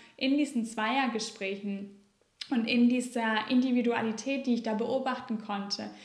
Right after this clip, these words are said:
und zu sehen, wie wertvoll wir alle als LehrerInnen sind und welche Werte wir nach außen zu tragen haben und wie unterschiedliche Dinge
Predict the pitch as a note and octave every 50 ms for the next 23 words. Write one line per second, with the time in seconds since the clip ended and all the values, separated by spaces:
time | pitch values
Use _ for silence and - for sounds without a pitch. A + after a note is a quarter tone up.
0 | - - - - A#3+ A3 A3+ - A3 G#3 - B3 B3 B3+ B3+ A#3+ A3 A3 - -
1 | A#3 A#3+ A#3 A#3 A3+ A3+ - - A#3 A3 A#3 A#3+ B3 D#4 D#4+ - - - A#3 G#3+
2 | G#3 G#3+ - - - A3 A3 A#3 A#3+ - - B3 C4 D4 D#4+ D4+ A3+ G#3 A3 G#3+
3 | - - G#3+ G#3+ G#3+ G#3 G#3 G#3 G#3+ G#3+ A3 - A#3+ B3+ C4 B3+ B3 A3 G#3 G3+
4 | - B3+ B3 A#3 A3 A3 - - A3 A3 G#3+ G#3 - - A3+ A3 G#3+ G#3+ A#3 A3
5 | G#3 G3+ A3 A3+ C4+ D4+ D4+ - C#4+ A#3 A3+ G#3+ G#3 G#3 G3+ - A3+ A3 G#3 -
6 | - G#3 - G#3+ G#3 - - G#3 G#3 G#3 G3+ G#3 G3+ G3+ G#3+ A3 G#3+ G#3+ G#3+ G#3+
7 | G3+ A#3 A#3 - - C#4+ D4+ D4+ D#4+ D4 D4 - - B3+ A#3 A#3 - A#3 A3+ A3
8 | A3 - A3 G#3+ G#3+ - C4 D#4 F4 D#4+ C4 G#3+